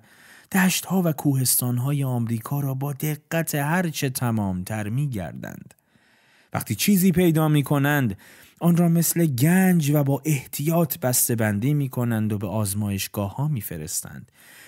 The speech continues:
تا هر استخوان و هر تکه مدفوع فسیل شده با نهایت دقت بررسی و تاریخ گذاری شود. بررسی ها همیشه به یک نتیجه ختم می شود.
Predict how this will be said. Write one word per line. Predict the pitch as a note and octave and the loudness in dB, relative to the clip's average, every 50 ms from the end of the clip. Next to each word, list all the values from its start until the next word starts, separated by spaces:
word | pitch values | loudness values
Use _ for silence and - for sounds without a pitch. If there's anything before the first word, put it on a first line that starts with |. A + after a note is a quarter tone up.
| - _ - | -20 _ -4
تا | - F3+ F3 E3 | 0 2 2 2
هر | D#3 D#3+ F#3+ G3+ G3 F#3+ - | 2 4 2 2 2 2 2
استخوان | E3 E3+ - - - - E3+ D#3+ C#3 - F3 F3 E3+ E3 | 2 2 2 2 0 2 0 0 0 2 2 2 4 2
و | D#3+ D#3+ D#3 D3 | 2 2 2 2
هر | D#3 G#3 A#3 A#3 G#3+ G3 - | 2 2 2 2 0 -2 -2
تکه | - F#3+ F3 - _ - - A#3+ A#3+ | 0 0 0 0 _ -4 0 0 2
مدفوع | A3+ G#3+ F#3+ E3 - - - E3 E3 - C3 D3 | 4 4 2 2 0 -2 0 0 0 2 2 0
فسیل | C3 - D3 C3+ - - C3 B2 A2+ G#2+ | -2 0 0 0 0 0 0 0 -2 -2
شده | - - G#2 G2 F#2 G2+ G2+ G2+ G#2 - - - - - - - - - | -4 -4 -6 -6 -6 -6 -6 -8 -8 -12 -18 -20 -20 -20 -20 -20 -8 -2
با | - F#3+ G3 | 0 4 4
نهایت | F#3+ F#3 F#3+ G3 G3 F#3+ E3 D3 F#3+ F#3+ F#3+ F#3 F3+ F3+ A3 A#3 A#3 - B3 | 6 6 6 6 6 4 4 4 4 4 4 4 4 4 2 0 0 0 0
دقت | A#3 F#3+ G3+ G3 E3+ C#3+ C3 - D3+ D3+ D3 D3 - - | 2 2 2 2 0 0 0 0 2 2 2 0 -4 -4
بررسی | C3 A#2+ B2+ B2 A#2 G#2 G#2+ G#2+ G#2+ G2+ - - A#2 A#2+ A#2+ A#2 | -2 0 2 2 2 0 0 -2 -2 -2 -2 -2 -2 -2 -2 -2
و | A2+ G#2 | -4 -6
تاریخ | - - A2 G2+ G2 F#2+ F#2+ F2+ - - - | -6 -6 -6 -6 -4 -4 -6 -6 -8 -12 -8
گذاری | - G2+ F#2 F2+ G2 F#2 F#2 A2 C3 | -6 -6 -4 -2 -2 -2 -2 -4 -4
شود. | C3 - - D2 - - - _ _ _ _ _ _ - _ _ _ _ _ _ _ _ _ _ _ _ _ _ _ | -6 -6 -10 -12 -14 -18 -20 _ _ _ _ _ _ -20 _ _ _ _ _ _ _ _ _ _ _ _ _ _ _
بررسی | - A#2 A#2 A#2 A#2+ - - C3 | 0 0 2 2 2 2 2 4
ها | B2 C3+ D3 D3+ | 4 4 4 2
همیشه | C3+ E3+ E3 E3 E3+ E3+ D#3 - - B3 A#3 | 2 2 4 4 6 4 4 4 2 2 4
به | G3 E3 | 4 4
یک | C#3 B2 B2+ D3+ D3 - - - - | 2 4 4 4 2 2 0 -6 -6
نتیجه | G2 G2 F2+ - - F#2+ F2+ D#2+ F2+ E2+ | -4 -4 -4 -4 -4 -6 -6 -4 -6 -8
ختم | - - E2+ D#2+ D#2+ - - - - | -8 -8 -10 -10 -10 -12 -14 -14 -12
می | E2 D#2 D#2 | -10 -10 -10
شود. | - - - - B1+ - - - - | -10 -10 -12 -12 -14 -16 -18 -20 -20